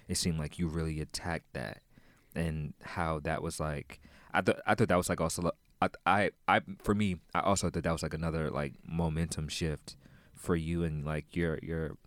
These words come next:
your, uh, career. But it seemed like it wasn't. It was, it was something that you were always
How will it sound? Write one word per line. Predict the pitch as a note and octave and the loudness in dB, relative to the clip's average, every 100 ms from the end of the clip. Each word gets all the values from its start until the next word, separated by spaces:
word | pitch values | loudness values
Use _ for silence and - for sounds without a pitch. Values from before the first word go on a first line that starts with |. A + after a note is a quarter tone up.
| - - - | -20 -20 -6
your, | E2 D#2+ D2 - | -2 -2 -4 -6
uh, | - - - | -6 -6 -8
career. | - D2+ E2+ E2 F2+ - - - | -4 0 0 0 -2 -10 -20 -4
But | - | -2
it | E2+ | 0
seemed | F#2 D#2+ | 0 0
like | D2 | -2
it | D2+ | -2
wasn't. | E2 D#2 | 0 -2
It | D2 | -4
was, | - - | -2 -2
it | - | 0
was | F2 | 0
something | F2 D2+ D#2+ | -2 -4 -4
that | D2+ | -4
you | E2 | -2
were | D#2 - | -4 -2
always | D#2+ E2 D#2 D#2 D2+ D2+ - | 0 0 0 -2 -2 -6 -8